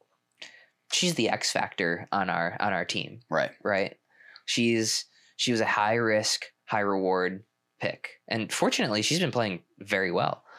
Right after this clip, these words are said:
Speaker 2: Mm-hmm.
Speaker 1: Like, she had some good wins in, in dubs over in Cincinnati, and then also took a bronze in, in singles.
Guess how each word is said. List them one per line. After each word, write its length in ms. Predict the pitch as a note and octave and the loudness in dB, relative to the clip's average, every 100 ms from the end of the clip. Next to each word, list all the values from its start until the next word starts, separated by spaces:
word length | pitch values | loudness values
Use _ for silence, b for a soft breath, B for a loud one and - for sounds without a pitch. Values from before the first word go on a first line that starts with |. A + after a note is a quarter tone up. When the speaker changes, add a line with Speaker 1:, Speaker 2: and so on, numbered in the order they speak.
| B | B
Speaker 2:
Mm-hmm. 100 | F#2+ | 2
Speaker 1:
Like, 140 | A2 G2+ | 2 2
she 140 | B2+ | 0
had 100 | A#2+ | 0
some 120 | A#2+ | 0
good 160 | G2+ A2+ | 0 2
wins 280 | A2+ A#2 A2+ | 2 0 0
in, 200 | G2 F#2 | -2 -4
in 220 | - G2 F2+ | -4 -2 0
dubs 420 | F#2+ G#2 A#2+ - | 2 2 0 -2
over 280 | G#2+ G#2 G#2 | 0 0 0
in 240 | G2+ G2+ | 0 -2
Cincinnati, 680 | G2 B2 A2 G#2 G2 A2 C#3+ - | -4 -4 -2 -2 -2 0 0 0
and 100 | G#2+ | -2
then 140 | G2+ | 0
also 580 | - G#2 - A2 G2+ G2 B B B - | 0 0 2 2 2 0 B B B -2
took 120 | C3+ | 0
a 40 | |
bronze 640 | G2+ F2 A2 A2+ F#2+ G2 - | 2 2 2 0 -2 -6 -4
in, 500 | G#2 G2 F#2+ F#2+ G2+ - | -2 0 0 -4 -6 -6
in 140 | F#2 | -2
singles. 600 | - A#2 - - - | 0 0 -2 -2 -4